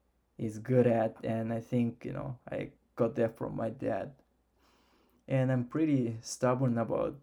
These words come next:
you know, leaving stuff <laughs> half-assed done. So, you know, I'll, whatever it takes, you know, I will, uh,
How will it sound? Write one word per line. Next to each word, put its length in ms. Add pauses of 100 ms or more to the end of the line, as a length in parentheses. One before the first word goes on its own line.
you 140
know, 260 (640)
leaving 300
stuff 340
<laughs> 80
half-assed 640
done. 340 (560)
So, 580 (1400)
you 140
know, 160
I'll, 440 (1080)
whatever 320
it 140 (300)
takes, 520
you 80
know, 240 (540)
I 140
will, 440
uh, 240